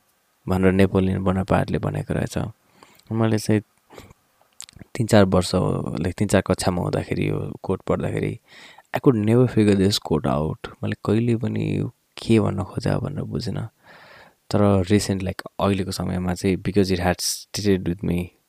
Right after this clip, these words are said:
त्यही कति कुराहरू बुझेर ला दिमागमा बस्छन्, कति कुराहरू नबुझेर दिमागमा बस्छ भने जस्तो। Because I could not figure out what the hell was that, like,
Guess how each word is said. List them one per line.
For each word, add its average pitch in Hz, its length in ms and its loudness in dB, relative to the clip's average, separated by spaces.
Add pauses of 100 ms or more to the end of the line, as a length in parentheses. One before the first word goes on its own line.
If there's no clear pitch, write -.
(220)
त्यही 92 220 2 (840)
कति 110 200 2
कुराहरू 92 460 2
बुझेर 92 640 0 (300)
ला 95 100 0
दिमागमा 92 400 0
बस्छन्, 90 320 -4
कति - 200 -6
कुराहरू - 280 -4
नबुझेर 87 400 -2
दिमागमा 87 380 -4
बस्छ 92 280 -6
भने 92 160 -6
जस्तो। 98 340 -6 (200)
Because 143 500 -2 (440)
I - 40 -8
could 143 340 -6
not 143 100 -4
figure 127 300 -4
out 117 180 -4
what 117 140 -8 (120)
the - 80 -10
hell - 580 -6
was 117 200 -4
that, 120 260 -4
like, - 180 -8